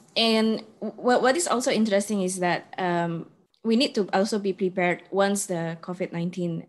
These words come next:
uh, in this case, uh, are going to be eased, because, um, because when we ask a customer, like, "Okay, what, what are the things that you are excited about the moment that,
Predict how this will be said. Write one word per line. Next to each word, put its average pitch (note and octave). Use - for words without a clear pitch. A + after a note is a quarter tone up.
uh, E3
in F3
this F3+
case, F3+
uh, F3
are F#3
going F#3+
to G3
be G3+
eased, -
because, F#3
um, E3+
because G3
when F#3+
we G#3
ask F3+
a F#3
customer, F#3
like, E3+
"Okay, F3+
what, G3
what G#3
are G3
the F#3
things G3
that F3
you F3+
are E3+
excited A3
about F3
the G3
moment F3+
that, D#3+